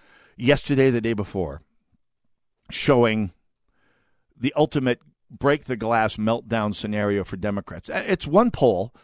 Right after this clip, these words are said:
Polls this far before the election are fairly useless in, as, in terms of predicting anything.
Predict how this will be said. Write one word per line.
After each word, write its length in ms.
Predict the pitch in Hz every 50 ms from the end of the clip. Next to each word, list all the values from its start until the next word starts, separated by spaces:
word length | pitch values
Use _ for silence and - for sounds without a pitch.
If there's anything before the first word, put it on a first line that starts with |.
| _ _ -
Polls 320 | - - 160 175 151 135
this 140 | 160 165 -
far 280 | - - 160 151 156 151
before 320 | 147 139 - 143 143 143
the 80 | 127 135
election 480 | 123 120 120 120 - - - 123 127
are 220 | - 131 117 107 -
fairly 440 | - - 117 117 120 113 113 104 95
useless 600 | 101 107 123 113 - - 104 95 92 - - -
in, 320 | - - - 101 98 104 -
as, 420 | - 95 92 92 85 - - - - _ _ - - - 170
in 140 | 180 131 113
terms 260 | - 139 131 98 98
of 80 | -
predicting 520 | - - 135 127 139 - - 139 123 113 -
anything. 520 | 104 104 120 143 - - 170 165 190 202